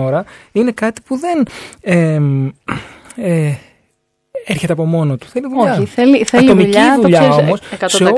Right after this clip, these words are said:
Speaker 1: σε όλους τους τομείς της ζωής, όχι μόνο στο εργασιακό περιβάλλον.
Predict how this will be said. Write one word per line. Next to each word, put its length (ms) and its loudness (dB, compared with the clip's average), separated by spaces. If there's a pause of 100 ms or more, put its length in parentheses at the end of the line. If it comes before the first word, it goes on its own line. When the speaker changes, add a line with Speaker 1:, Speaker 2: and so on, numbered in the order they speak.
Speaker 1:
σε 60 -6
όλους 280 -6
τους 180 -6
τομείς 360 -2
της 120 -6
ζωής, 180 -4
όχι 140 -4
μόνο 240 0
στο 120 -4
εργασιακό 440 -6
περιβάλλον. 520 -8